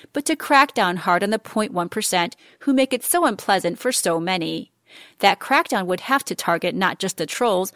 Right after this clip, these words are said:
but also their leaders, anybody who deliberately or otherwise causes troll armies to be mobilized against Twitter's weakest denizens.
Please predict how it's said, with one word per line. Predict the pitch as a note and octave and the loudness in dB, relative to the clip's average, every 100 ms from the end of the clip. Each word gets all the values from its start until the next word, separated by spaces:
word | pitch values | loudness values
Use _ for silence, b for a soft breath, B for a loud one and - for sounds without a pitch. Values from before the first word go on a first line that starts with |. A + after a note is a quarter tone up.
| B B | B B
but | C#4 | 4
also | C#4+ D4 C#4+ | 6 6 2
their | C4+ | 0
leaders, | C4 C4+ D4+ F3 - - - | 0 -2 0 -2 -4 -14 -4
anybody | G#3+ A#3 F#3 F3+ F3 | 0 0 0 -2 -2
who | G3+ | -2
deliberately | F#3+ F3 G3+ A3+ A#3 G#3+ G#3+ | 0 0 2 2 2 2 2
or | A3+ | 2
otherwise | A#3+ F4 C4 F3+ F3+ - b b | 2 2 4 4 4 0 b b
causes | - C4+ C#4+ C#4 | 2 4 4 0
troll | - D4 E4+ | -2 2 4
armies | A3 F3+ E3+ - | 4 2 0 -2
to | G#3 | -2
be | G#3 | 0
mobilized | G3+ B3 A3+ F3 F3 G3+ | 2 4 4 4 2 -2
against | G3+ G3 - | -2 -4 -2
Twitter's | C#4+ D#4 D4+ F#3+ | -4 -2 -4 -4
weakest | F#3 G3+ - | -2 -2 0
denizens. | G3+ F3+ - G3+ F#3 - | 0 0 -4 -6 -8 -14